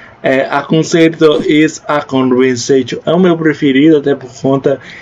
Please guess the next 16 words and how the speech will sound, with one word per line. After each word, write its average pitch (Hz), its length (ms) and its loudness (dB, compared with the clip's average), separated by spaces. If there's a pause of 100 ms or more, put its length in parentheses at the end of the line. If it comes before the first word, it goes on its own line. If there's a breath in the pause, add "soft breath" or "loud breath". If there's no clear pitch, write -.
(220 loud breath)
que 135 520 2
eu 139 260 2
gostei 135 420 0
muito 139 460 0
do, 127 400 2
a, - 240 -2
do 131 180 0
tipo 165 400 0
de 143 140 0
narrativa, 143 880 0 (300 loud breath)
mas 143 180 2
assim, 143 460 0
é, 139 220 -2 (200)
a 170 140 2
gente 156 320 -2
não, 175 500 2